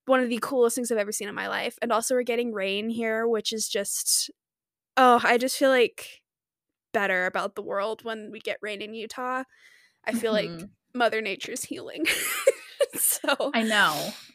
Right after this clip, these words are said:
Speaker 2: I know. It's been, like, I was a little bit sad that I didn't get to swim this weekend, but it's been, it's still been really lovely. That y-, picture of that rainbow that you sent me was incredible. I was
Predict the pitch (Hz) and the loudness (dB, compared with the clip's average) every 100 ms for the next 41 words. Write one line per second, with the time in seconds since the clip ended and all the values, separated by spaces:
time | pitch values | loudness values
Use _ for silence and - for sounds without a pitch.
0 | - 220 208 180 156 - 220 - 220 208 | -6 -4 -2 -2 -4 -4 -4 -2 -4 -6
1 | 190 - _ 254 202 175 - - _ _ | -10 -14 _ 0 0 0 -8 -20 _ _
2 | _ _ 226 214 220 220 190 185 202 220 | _ _ 6 6 6 0 -2 -2 -2 -4
3 | - 220 208 202 202 196 190 185 185 202 | -2 0 2 2 0 -2 -2 -6 -10 -10
4 | - - - 196 190 - 190 196 185 185 | -6 -4 -4 -6 -6 -6 -8 -6 -6 -6
5 | 190 - - 170 151 - 190 190 - 190 | -8 -8 -2 -2 -2 -6 -6 -6 -6 -8
6 | 185 180 175 156 - - - 190 190 180 | -8 -10 -12 -10 -4 -2 -2 -4 -8 -10
7 | 165 175 160 - 165 170 - - - - | -8 -8 -8 -8 -8 -8 -12 -20 -20 -20
8 | - _ _ _ 196 185 175 175 - - | -20 _ _ _ 2 4 4 -2 -8 -10
9 | - - - _ _ _ 214 202 - 220 | -8 -10 -18 _ _ _ -14 -14 -8 -6
10 | 214 220 214 220 202 165 165 175 175 107 | 2 6 6 6 4 2 -2 -2 -4 -4
11 | 202 175 123 165 156 92 190 170 170 180 | -6 -6 -8 -10 -10 -10 -4 -4 -4 -10
12 | 180 - - 214 143 - 180 180 | -10 -6 -4 -4 -6 -2 0 0